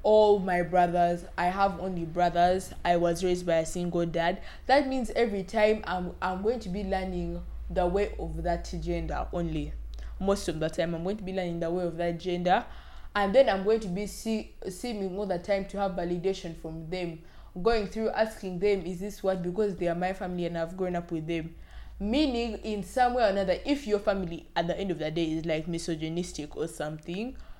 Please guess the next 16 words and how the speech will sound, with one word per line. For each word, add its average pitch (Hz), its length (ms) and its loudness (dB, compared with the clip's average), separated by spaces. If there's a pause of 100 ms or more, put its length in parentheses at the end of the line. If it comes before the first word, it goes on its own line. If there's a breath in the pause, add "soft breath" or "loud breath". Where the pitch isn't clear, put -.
(160 loud breath)
you 240 480 2
are 208 300 4
going 226 340 0
to 196 160 -2
have 196 300 0
that 185 260 -2
belief 185 360 -6
that, 170 220 -6
you 175 80 -6
know 180 140 -4
what, 180 300 -4
women 190 280 -4
are 170 80 -4
inferior, 170 640 -8 (580 loud breath)
and 180 540 -2 (840)
that 180 600 2